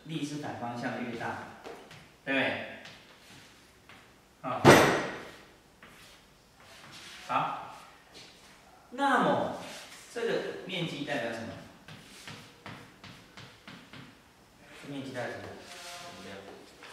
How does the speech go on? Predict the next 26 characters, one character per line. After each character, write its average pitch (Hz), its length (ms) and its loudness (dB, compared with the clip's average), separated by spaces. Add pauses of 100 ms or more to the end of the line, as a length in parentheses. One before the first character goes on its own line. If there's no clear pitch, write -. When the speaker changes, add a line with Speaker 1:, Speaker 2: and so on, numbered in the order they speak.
(260)
Speaker 1:
代 196 80 -8
表 - 100 -4 (180)
能 117 100 -4
量 95 120 -4
嘛， - 80 -6 (300)
是 143 80 -12
不 143 80 -6
是 143 80 -6
代 147 160 -2
表 - 80 -4 (100)
能 95 80 -8
量？ - 140 -8 (360)
Speaker 2:
对。 - 1300 -12
Speaker 1:
啊， - 260 -2 (200)
是 - 80 -6
代 - 120 4
表 - 180 4
能 104 100 -4
量 123 240 0
哦。 - 80 -2 (4000)
好， - 500 6
我 135 220 2
在 - 260 6
这 196 100 2
一 190 140 2
点 - 300 0